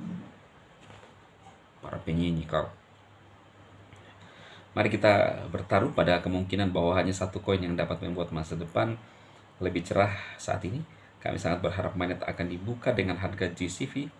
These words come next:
dua puluh delapan Juni dua ribu dua puluh empat. <clears throat> Pioner Bontang Kaltim barter menggunakan nilai J C V. Wow.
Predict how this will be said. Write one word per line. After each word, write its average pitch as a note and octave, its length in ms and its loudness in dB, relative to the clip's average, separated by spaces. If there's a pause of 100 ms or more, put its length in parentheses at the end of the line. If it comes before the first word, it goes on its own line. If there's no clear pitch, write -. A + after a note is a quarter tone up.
(520)
dua F2+ 160 2
puluh E2+ 160 4
delapan F2+ 240 0
Juni F#2+ 320 2
dua F2+ 80 0
ribu E2+ 240 -2
dua E2 160 -2
puluh E2+ 160 -4
empat. E2 240 -8 (960)
<clears throat> G2+ 160 4 (2000)
Pioner G#2+ 480 0 (420)
Bontang F#2 320 0
Kaltim F#2 400 -2
barter F2 240 -2
menggunakan F2 400 -2
nilai E2 240 0
J E2 80 -6
C D#2+ 160 -8
V. - 400 -12
Wow. D#2+ 480 0